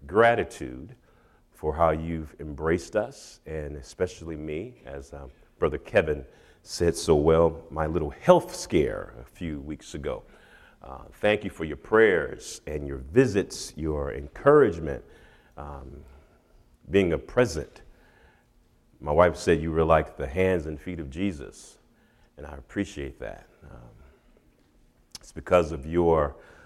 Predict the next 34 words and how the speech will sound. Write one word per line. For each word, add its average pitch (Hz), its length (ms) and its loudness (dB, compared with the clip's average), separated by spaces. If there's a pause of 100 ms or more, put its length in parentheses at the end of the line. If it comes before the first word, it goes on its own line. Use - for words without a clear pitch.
(120)
um, - 320 -16 (1200)
willingness 78 640 2
to 76 220 -4
embrace 73 500 2
me 71 120 -10
in 67 100 -8
that 67 200 -6
way. 80 200 0
I, 71 60 -8
I - 380 -18
really 113 140 8
believe 107 220 2
God 95 240 6
is 78 120 0
setting 101 400 2
us 92 200 2
up 101 140 0
to 76 80 -12
get 85 240 0
real 104 300 2
deep 87 340 -8
and 73 140 -14
intimate 73 440 -6
as 73 180 -10
a 62 80 -12
family, 85 560 -8 (400)
right? 110 380 -6
We 110 100 -10
just, - 400 -8 (340)
just 104 240 -2
cut 127 320 4
through 120 180 8
all 123 340 6
the 71 280 0